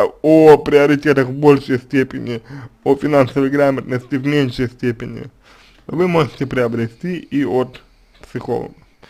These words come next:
Опять же, нужен ваш запрос, не вопрос,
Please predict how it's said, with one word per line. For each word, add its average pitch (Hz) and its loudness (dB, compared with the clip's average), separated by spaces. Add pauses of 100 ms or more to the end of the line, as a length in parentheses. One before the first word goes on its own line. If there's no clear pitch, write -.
(440)
Опять 170 2
же, 117 -8 (440)
нужен 147 0
ваш 143 2 (180)
запрос, 127 0 (800)
не 143 0
вопрос, 139 4